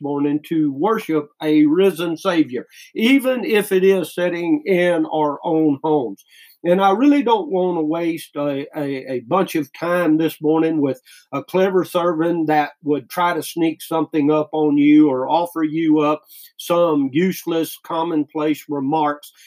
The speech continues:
that only marginalize the significance of Easter and the resurrection.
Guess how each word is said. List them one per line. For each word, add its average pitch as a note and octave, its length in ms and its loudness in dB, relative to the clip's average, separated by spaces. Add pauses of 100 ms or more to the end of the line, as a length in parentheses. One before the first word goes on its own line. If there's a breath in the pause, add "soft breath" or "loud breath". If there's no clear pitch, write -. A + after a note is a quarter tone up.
(240 soft breath)
that D3 180 -2
only E3 440 2
marginalize D3+ 1200 0 (220)
the D3 440 2
significance D3+ 880 -4
of C3+ 160 -6
Easter D3+ 460 -2
and C#3 180 -2
the C3 60 -2
resurrection. B2+ 800 -6